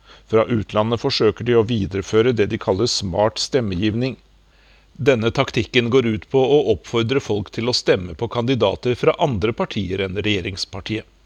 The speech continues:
Dette har de lyktes med i noen regionale valg. Men nå har myndighetene forbudt søkeordet smart stemmegivning fra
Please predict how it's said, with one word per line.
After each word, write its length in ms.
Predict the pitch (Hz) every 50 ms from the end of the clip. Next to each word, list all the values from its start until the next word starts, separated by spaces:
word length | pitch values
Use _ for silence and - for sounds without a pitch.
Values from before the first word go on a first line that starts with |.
| _ _ _ _ _ _ _ _ _ _
Dette 300 | - 110 - - 104 104
har 100 | 127 127
de 80 | -
lyktes 460 | 120 131 135 - - - 101 98 - 113
med 140 | 135 147 -
i 80 | 160 175
noen 300 | 165 127 104 104 98 104
regionale 680 | - 104 104 110 131 139 131 120 101 90 85 85 95 92
valg. 320 | 101 104 101 101 95 - - _ _ _ _ _ _ - - - _ -
Men 160 | 117 117 117
nå 160 | 107 110 135
har 160 | 139 151 135
myndighetene 560 | 123 127 120 101 92 98 107 110 - - 127 123
forbudt 460 | - 160 147 123 110 147 160 - -
søkeordet 680 | - - - 117 95 87 - - 95 98 98 123 127
smart 380 | - - - 107 98 104 107 -
stemmegivning 800 | - - 139 107 95 92 98 104 104 107 104 110 120 127 135 120
fra 240 | - - - 143 156